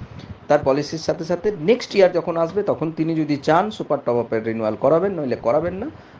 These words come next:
মূল যে বেস পলিসি আছে সেই পলিসিটার রিনিউয়াল তিনি করাতে পারেন বা নাও, সেটা তার ব্যাপার, কো-, নাও করাতে পারেন। এইটা হচ্ছে ব্যাপার। আর, আর এটা কখনোই কোনো,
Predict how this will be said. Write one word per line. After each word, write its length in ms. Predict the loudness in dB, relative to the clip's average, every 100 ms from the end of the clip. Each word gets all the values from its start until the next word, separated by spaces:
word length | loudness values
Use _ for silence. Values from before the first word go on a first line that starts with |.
| -16 -6 4
মূল 220 | 4 6
যে 140 | 4
বেস 240 | 4 2 2
পলিসি 320 | 0 2 0
আছে 180 | -2 -2
সেই 180 | -2 -2
পলিসিটার 480 | -2 -4 -6 -4 -2
রিনিউয়াল 320 | 0 0 0
তিনি 160 | -2
করাতে 340 | 0 2 2 -2
পারেন 240 | -6 -6 -10 -6
বা 60 | -2
নাও, 340 | 0 0 -2
সেটা 220 | -2 0 2
তার 200 | 2 2
ব্যাপার, 240 | 0 -2 -8 -12 -6
কো-, 100 | -2
নাও 200 | 0 0
করাতে 300 | -2 -4 -6
পারেন। 220 | -10 -10 -16 -18 -18 -6
এইটা 240 | -2 2 0
হচ্ছে 340 | 0 -2 -2 -4 -16 -10
ব্যাপার। 300 | -4 -2 -2 -6 -14 -18 -18 -18 -18 -20 -20 -6 0
আর, 140 | 4
আর 120 | 4 2
এটা 220 | 0 2
কখনোই 380 | 2 0 0 0 -2
কোনো, 360 | 2 4 2